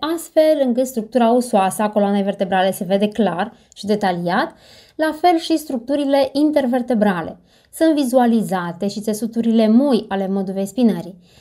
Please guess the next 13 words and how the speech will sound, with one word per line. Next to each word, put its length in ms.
Computer 420
tomograful 800
permite 580
identificarea 840
corectă 720
a 140
cauzelor 600
durerii 600
din 140
zona 280
spatelui, 720
a 120
gâtului, 680